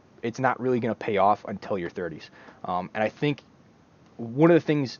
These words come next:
that can kinda set people up for failure is they think that the success is gonna come quickly and stuff like that. And, but having that perspective of understanding when,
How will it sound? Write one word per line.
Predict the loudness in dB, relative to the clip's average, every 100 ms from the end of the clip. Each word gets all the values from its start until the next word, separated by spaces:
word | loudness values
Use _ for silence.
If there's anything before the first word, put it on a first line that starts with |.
| -8
that | -8
can | -6 -8
kinda | -4 -4
set | -4 -4
people | -6 -4
up | -4
for | -6
failure | -4 0 0 -2 -6 -16 -20 _ -4
is | -2 -2 -8 -18 -16 -10 -4
they | -2 -2 -4
think | -8 2 4 4
that | 0 -2
the | -4
success | -10 -8 -4 -2
is | -4
gonna | -6 -8
come | -6 -6 -8 -8
quickly | -6 -6 -8
and | -8
stuff | -8
like | -6
that. | -4 -4
And, | -6 -12 -12 -20 -20 -8
but | -4 -2
having | 2 2 2
that | -2 -4
perspective | -4 -2 -4 -6
of | -4
understanding | -2 -4 -4 -6 -6 -6
when, | -4 -2 -6